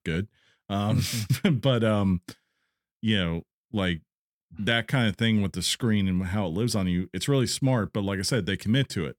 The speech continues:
Speaker 1: They, they take the good and the bad from it, if you will. Like, they're, they're fine with the criticism 'cause it's, it's definitely a choice, right? To say, "We don't want you to have a little circle in the corner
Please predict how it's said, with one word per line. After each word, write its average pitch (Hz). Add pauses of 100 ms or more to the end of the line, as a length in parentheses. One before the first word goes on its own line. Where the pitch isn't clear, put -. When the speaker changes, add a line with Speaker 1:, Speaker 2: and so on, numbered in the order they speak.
(140)
Speaker 1:
They, 98
they 98
take 104
the 101
good 95
and 92
the 85
bad 101
from 82
it, 82
if 98
you 87
will. 90
Like, 82 (100)
they're, 87 (160)
they're 85 (100)
fine 98
with 85
the 90
criticism 85
'cause 82
it's, - (960)
it's -
definitely 104
a 87
choice, 82 (760)
right? 85
To 98
say, 90
"We 85
don't 92
want 85
you 92
to 85
have 90
a 92
little 87
circle 87
in 85
the 85
corner 82